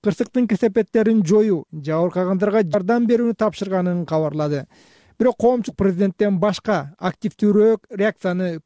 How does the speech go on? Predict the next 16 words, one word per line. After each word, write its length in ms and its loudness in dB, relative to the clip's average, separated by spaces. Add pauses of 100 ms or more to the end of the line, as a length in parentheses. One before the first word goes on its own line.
күтүп 240 -6
жаткандай. 560 -8 (640)
Кыргызстан 420 0
коомчулугунда 880 0
суроолорду 540 0
жараткан 560 0
дагы 240 0
бир 160 0
жагдай 500 0
кыйраган 560 0
учактагы 640 0
сексен 420 -2
беш 200 2
тонна 460 0
жүктүн 520 -2
кимге 460 0